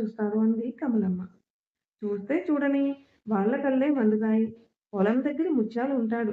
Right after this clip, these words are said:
వెళ్ళొస్తాను" అన్నది. "సరే, చీకటి పడకుండా వెంటనే తిరిగిరా" అని హెచ్చరించింది తల్లి. రాజశ్రీ టీవీగా నడుస్తుంది. ఆమె ధరించిన పుప్పొడి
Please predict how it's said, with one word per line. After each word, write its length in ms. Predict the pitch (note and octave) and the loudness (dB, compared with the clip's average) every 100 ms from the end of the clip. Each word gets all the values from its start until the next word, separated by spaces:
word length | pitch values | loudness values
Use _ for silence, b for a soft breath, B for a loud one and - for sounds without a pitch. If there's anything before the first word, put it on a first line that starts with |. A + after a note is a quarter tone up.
| G#3 | -4
వెళ్ళొస్తాను" 680 | F#3+ F#3+ G#3+ G#3+ A3 G#3+ C#4+ | 0 2 2 0 0 0 0
అన్నది. 380 | A3+ F#3+ - - _ _ _ _ _ - | 0 -2 -4 -16 _ _ _ _ _ -2
"సరే, 380 | A3 C#4 - - | 2 2 0 -4
చీకటి 480 | _ G#3+ A3 D4+ D#4 | _ 2 2 2 0
పడకుండా 520 | C#4 B3+ C4 C4 C#4+ | 0 0 2 2 2
వెంటనే 460 | B3+ G#3+ G#3+ A#3 D4 | 4 4 4 2 2
తిరిగిరా" 400 | B3 A3 A3+ A#3 | -2 -2 -2 -2
అని 160 | B3 | -2
హెచ్చరించింది 680 | A#3+ G#3+ G#3 G#3 G3+ G#3+ G#3+ | -2 -4 -2 -2 0 2 0
తల్లి. 320 | - B3 F#3 - _ _ _ _ _ _ - | 0 -4 -4 -8 _ _ _ _ _ _ 0
రాజశ్రీ 840 | G3 F#3+ F#3+ F#4 - C#4+ C#4 D4+ - | 4 6 6 2 0 0 0 -2 -8
టీవీగా 520 | A3 F#3 F3+ F#3+ G3 D4 | -4 0 4 4 4 4
నడుస్తుంది. 640 | A3 F#3 F3+ F3+ E3+ E3+ _ _ _ _ - | 2 0 -4 -8 -8 -10 _ _ _ _ -2
ఆమె 300 | C4 F#4 F4+ | 4 6 6
ధరించిన 420 | F#3+ G3 A3 D4+ | 6 6 4 4
పుప్పొడి 680 | F#4+ A#3+ A3+ B3+ C4+ B3 C4 | 2 0 4 4 4 2 -2